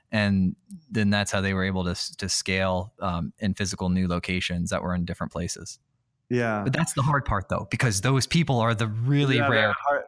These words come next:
Speaker 2: right. They're the hard, they're the hardest <laughs> people to find.
Speaker 1: Yes, they are. <laughs>
Speaker 2: Uh,
Speaker 1: But what
Speaker 2: yeah, yeah. I mean, I mean, I, I, I, you know, I s-, I spend a lot of time hiring. I spend a lot of time obsessing about hiring, and
Speaker 1: Mm-hmm.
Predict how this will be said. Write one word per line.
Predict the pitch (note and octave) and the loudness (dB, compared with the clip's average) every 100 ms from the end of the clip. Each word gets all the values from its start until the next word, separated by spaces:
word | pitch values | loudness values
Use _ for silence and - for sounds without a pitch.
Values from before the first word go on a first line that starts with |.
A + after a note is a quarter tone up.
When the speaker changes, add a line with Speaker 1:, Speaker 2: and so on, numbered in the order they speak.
| C3+ | -4
Speaker 2:
right. | C3 - | -6 -4
They're | B2+ D3+ | 0 2
the | D3+ | 2
hard, | D#3 D3+ | 2 2
they're | D#3 E3+ | 2 2
the | D#3+ | 4
hardest | F3+ E3+ - E3+ D#3+ | 4 2 0 -4 -4
<laughs> | - | 0
people | F3+ D#3+ | 0 0
to | D#3 | -2
find. | D3+ F3 F#3+ E3 D#3 C3 | -2 -2 0 -2 -2 -6
Speaker 1:
Yes, | A#2 B2 D3 | -4 0 0
they | F3+ E3+ | 2 2
are. | D3 A#2 A#2+ - | 4 2 2 2
<laughs> | C#5+ D5+ C5 | 2 0 -2
Speaker 2:
Uh, | G#3+ B2+ B2 - - _ | -2 -4 -6 -12 -20 _
Speaker 1:
But | C#3 | -4
what | C#3 | -2
Speaker 2:
yeah, | C3+ A#2 A#2 | -2 -2 -6
yeah. | C3 B2 - - | -8 -10 -12 -2
I | E3+ | 2
mean, | G3 G3 | 4 4
I | F#3+ | 2
mean, | G3 | 2
I, | E3 F3+ | 2 0
I, | E3+ F3 F#3 - | 0 0 0 0
I, | E3+ | 2
you | F3 D#3+ D#3+ | 2 2 0
know, | C#3+ | -2
I | |
s-, | C#3 - C#3 | -2 -4 -4
I | C#3 | -4
spend | - D3 | -2 -4
a | C#3 | -2
lot | C3 | -2
of | C3 | -2
time | C#3 B2 | -4 -4
hiring. | B2 A2+ C3 | -2 -2 -2
I | A#2+ | -4
spend | - B2 | -4 -2
a | |
lot | A2+ A2+ | -2 -2
of | |
time | A#2 A#2 | -4 -6
obsessing | A2 - B2 B2 A#2+ | -6 -4 -4 -4 -6
about | A2 | -8
hiring, | G#2 G#2+ A2+ A#2+ | -6 -6 -4 -2
and | A#2+ - | -2 -4
Speaker 1:
Mm-hmm. | A#2 | -6